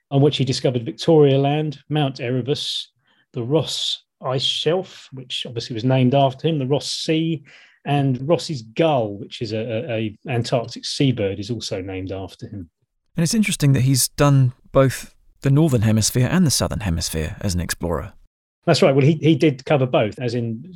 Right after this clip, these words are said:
Speaker 1: quite a number of them that we're talking about do do that. I should say that he was also, he captained the first attempt to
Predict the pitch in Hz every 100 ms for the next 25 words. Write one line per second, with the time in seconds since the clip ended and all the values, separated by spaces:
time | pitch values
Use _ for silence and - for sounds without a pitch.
0 | - 127 120 120 110 107 - 107 107 123
1 | 120 117 110 113 113 104 113 135 123 113
2 | 127 113 98 85 - - _ _ _ _
3 | _ - 120 160 175 139 151 135 135 156
4 | 135 - 117 123 170 - - - 147 127
5 | 127 _ - 143 - 131 113 123 113 -
6 | - 147 127 - - - - 107 113 -
7 | - - 120 110 107